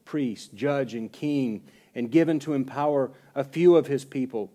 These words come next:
only in special circumstances. But the Holy Spirit will be poured out on all His people.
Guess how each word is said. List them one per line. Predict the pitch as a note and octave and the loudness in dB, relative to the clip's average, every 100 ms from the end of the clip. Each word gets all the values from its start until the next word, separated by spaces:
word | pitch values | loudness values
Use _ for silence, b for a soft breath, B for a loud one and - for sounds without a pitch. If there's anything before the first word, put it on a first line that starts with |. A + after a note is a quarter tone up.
| _ D#3 | _ -8
only | E3 D#3+ D3 | -4 -4 -4
in | C3+ | -8
special | C3+ C#3 C3 A#2+ | -4 -4 -4 -8
circumstances. | - C3 B2 G#2+ - G#2 G2 - F2+ - _ _ _ _ _ _ _ _ _ | -8 -10 -10 -12 -12 -12 -12 -14 -18 -18 _ _ _ _ _ _ _ _ _
But | A2 - | -18 -14
the | G#2+ | -6
Holy | C#3 C#3 | -4 -4
Spirit | C3+ - B2 A2+ | -6 -6 -6 -6
will | A2+ | -10
be | A2+ B2 | -10 -12
poured | - - D3+ C#3+ | -12 -10 -6 -6
out | C3 B2+ A#2 _ b b b b b | -8 -10 -14 _ b b b b b
on | C3 C3 C3 - | -10 -10 -10 -8
all | D3 C#3+ C3 A2 F#2 - _ | 0 2 2 0 -6 -16 _
His | - G#2 | -14 -14
people. | - G#2+ F#2+ F2 | -10 -12 -10 -14